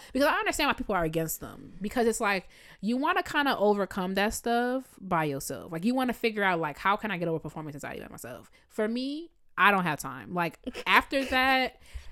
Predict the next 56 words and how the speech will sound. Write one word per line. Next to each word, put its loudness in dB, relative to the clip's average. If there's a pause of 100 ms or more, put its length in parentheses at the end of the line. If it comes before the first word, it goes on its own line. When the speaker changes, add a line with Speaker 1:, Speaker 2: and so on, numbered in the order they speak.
(180)
Speaker 1:
because 2
I 8
w-, 2
I 4
went 0
back 2
and -2
forth 0
with 0
it -2
for 0
a 0
while, 0
you -2
know -2
what 0
I'm -2
saying? -2
Like, -4
I -4
took -4
that 0
class, 0
like, -6
the -6
semester -4
before -4
that -4
Brahms -4
incident, -6
and -8
I -6
was -4
like, -8 (400)
"No, -6
I'm -6
gonna -6
see, -10
I'm -8
just -14
gonna -4
do -6
some -8
deep -8
breathing, -6
I'm -8
gonna, -8
I'm -8
gonna -6
center -4
Speaker 2:
Mm, -2
Speaker 1:
down." 0
Speaker 2:
sometimes -4
that -2
don't -2
work. -2